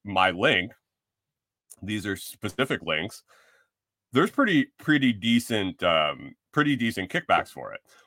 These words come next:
One that I was surprised at, and I,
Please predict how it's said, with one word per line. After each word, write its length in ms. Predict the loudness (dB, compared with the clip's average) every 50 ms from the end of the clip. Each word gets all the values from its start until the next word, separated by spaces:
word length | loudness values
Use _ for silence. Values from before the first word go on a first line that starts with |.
| _
One 460 | -12 -2 4 8 10 10 10 8 4 2
that 140 | 4 6 6
I 200 | 6 6 6 4
was 180 | 0 -4 -8
surprised 520 | -8 -10 -4 2 4 4 4 4 2 0 0
at, 280 | 0 2 2 2 2 2
and 260 | 2 0 0 0 -2 0
I, 280 | 0 2 4 4 2